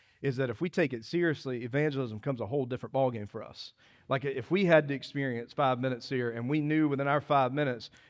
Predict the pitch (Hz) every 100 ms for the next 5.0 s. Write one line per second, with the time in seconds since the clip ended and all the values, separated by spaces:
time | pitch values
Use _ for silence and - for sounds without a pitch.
0 | - 160 139 120 - 160 170 147 - 135
1 | 143 139 127 131 156 151 131 147 131 120
2 | - 135 139 120 98 - - - _ -
3 | - 160 160 139 202 202 - 202 - 147
4 | 151 175 - - 180 185 175 117 123